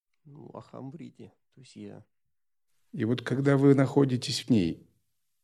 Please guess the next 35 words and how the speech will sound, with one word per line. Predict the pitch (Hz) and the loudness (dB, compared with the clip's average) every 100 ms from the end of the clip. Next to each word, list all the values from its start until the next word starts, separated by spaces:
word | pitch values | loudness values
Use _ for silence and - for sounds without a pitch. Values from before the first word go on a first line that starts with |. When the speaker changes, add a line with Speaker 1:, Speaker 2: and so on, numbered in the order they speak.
| _ - | _ -12
Speaker 2:
вы | 107 123 123 98 - - | -4 0 2 0 -2 -10
рассуждаете | 104 113 - 127 127 160 139 135 101 | -6 -6 -2 0 4 6 4 2 -2
о | |
том, | 107 101 | -2 -4
что | - 104 | -2 -2
вы | 98 | 0
забыли | 98 98 123 135 | 0 0 0 2
или | 113 104 | 2 2
вы, | 101 | 0
что | - 110 | -2 0
вы | 104 | 2
находитесь, | 104 - 98 87 - 80 - | 0 -2 -4 -4 -8 -8 -2
или | 120 | -2
просто | 117 117 101 - | 0 0 0 -4
пребываете | - 95 90 87 78 80 - | -8 -8 -4 -4 -4 -6 -12
в | |
ней? | - | -14
Speaker 1:
Просто | - 113 131 - | -14 -16 -16 -20
пребываешь, | - 127 117 117 120 98 - | -20 -20 -18 -16 -14 -14 -18
да. | 107 101 120 _ _ _ _ _ - | -20 -20 -20 _ _ _ _ _ -12
Speaker 2:
Так | - | -4
почему | 117 - 127 151 | -2 -2 4 4
бы | 131 | 6
в | 120 | 4
ней | 120 110 | 6 4
не | 104 107 | 2 0
оставаться | 104 - 113 98 - 95 | 0 0 0 0 -4 -6
так | 82 87 | -6 -8
же? | 87 90 _ _ _ _ | -14 -20 _ _ _ _
Speaker 1:
Вот | 101 113 127 | -16 -14 -14
это | 123 120 | -16 -14
вот | 123 - | -14 -14
вопрос. | 120 135 123 101 - _ _ _ _ - | -14 -10 -12 -12 -20 _ _ _ _ -2
Speaker 2:
Нет, | 104 95 101 | -2 0 0
нет. | 82 - | -2 -6